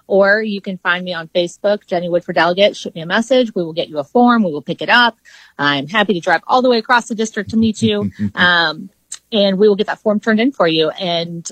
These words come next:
Speaker 1: uh, would be proud to have you vote for me at the convention on May twentieth.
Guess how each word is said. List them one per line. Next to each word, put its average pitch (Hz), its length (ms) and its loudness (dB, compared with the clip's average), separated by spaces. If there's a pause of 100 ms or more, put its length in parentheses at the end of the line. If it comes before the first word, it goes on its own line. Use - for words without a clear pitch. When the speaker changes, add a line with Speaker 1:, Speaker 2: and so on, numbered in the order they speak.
Speaker 1:
uh, 147 380 -2
would 170 220 -2
be 160 100 -6
proud 180 300 0
to 190 80 0
have 170 360 -2
you 175 200 -4
vote 165 240 -2
for 180 180 -2
me 180 260 -4
at 175 220 -4 (100)
the 190 200 -4
convention 180 420 -2
on 156 140 -2
May 147 120 0
twentieth. 156 440 -6